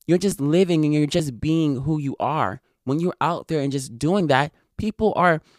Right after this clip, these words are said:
people are happy, and they're, and that gives them power. That gives them strength to be who they are. That's what, because if it was anything else, I probably would have never said anything.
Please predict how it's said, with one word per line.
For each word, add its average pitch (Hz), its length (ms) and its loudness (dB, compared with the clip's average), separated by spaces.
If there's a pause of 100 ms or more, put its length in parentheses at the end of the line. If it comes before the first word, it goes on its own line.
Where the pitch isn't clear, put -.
(600)
people 196 380 -4
are 147 160 4
happy, 147 680 -4
and 143 180 0
they're, 147 220 4 (220)
and 156 180 0
that 160 220 -2
gives 151 260 0
them 160 280 -2
power. 127 440 -4
That 147 260 -4
gives 147 260 -4
them 147 140 -2
strength 143 360 -4
to 123 100 -4
be 123 140 -2
who 127 240 -4
they 127 260 -2
are. 73 320 -6 (1600)
That's 160 400 -2
what, 143 300 2 (580)
because 262 260 2
if 254 120 4
it 302 120 4
was 285 200 4
anything 233 420 2
else, 277 140 0
I 175 140 -2
probably 190 260 2
would 185 120 4
have 185 100 0
never 185 220 0
said 240 300 -2
anything. 110 580 -2